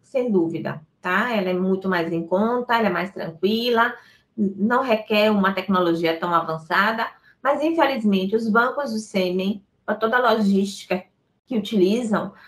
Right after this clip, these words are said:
acabam sendo um custo adicional importante. Então, às vezes, encarece o método. E a inseminação, ela não tem a taxa de gestação como, por exemplo, a fertilização in vitro.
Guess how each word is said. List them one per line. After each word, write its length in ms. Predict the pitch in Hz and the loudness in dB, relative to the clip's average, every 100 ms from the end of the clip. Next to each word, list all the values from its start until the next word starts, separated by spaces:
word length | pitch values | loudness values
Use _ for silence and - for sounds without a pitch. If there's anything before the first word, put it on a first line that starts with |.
| - - | -12 0
acabam 400 | - - 214 247 | 2 6 6 4
sendo 260 | - 220 | 2 2
um 60 | 262 | 0
custo 320 | - 247 247 | 0 0 0
adicional 560 | 240 220 - 214 175 196 | -2 -2 0 2 2 2
importante. 760 | 214 240 247 160 135 139 - _ 185 | 0 -2 -2 -6 -6 -10 -18 _ -8
Então, 200 | 190 202 | 2 4
às 120 | 196 | 6
vezes, 200 | 180 196 | 4 4
encarece 600 | 196 208 196 170 190 214 | 2 4 2 2 0 0
o 20 | |
método. 400 | 202 143 - - 185 _ _ _ - | 0 -2 -6 -16 -18 _ _ _ 2
E 80 | 294 | 6
a 100 | 302 | 6
inseminação, 960 | - 311 262 226 214 - 226 254 254 - - | 6 2 2 0 0 0 0 0 -4 -12 -6
ela 380 | 208 214 220 233 | 2 4 4 2
não 540 | 240 247 262 320 330 - | 0 0 0 0 -6 -4
tem 340 | 220 202 196 220 - | 0 2 0 0 4
a 180 | 208 | 4
taxa 580 | 220 - 220 285 330 330 | 4 4 6 6 2 0
de 120 | 269 | -4
gestação 800 | 254 214 - 202 202 196 175 196 - | 0 -2 0 -2 0 -2 0 -2 0
como, 320 | 277 262 277 | 2 2 -2
por 140 | - | 0
exemplo, 420 | 233 185 202 196 226 | 4 4 4 0 0
a 80 | |
fertilização 800 | 220 226 - 214 202 196 208 240 | 0 -4 -4 -2 0 0 0 -2
in 80 | 269 | -2
vitro. 540 | 196 175 160 160 156 | 0 -2 -4 -10 -10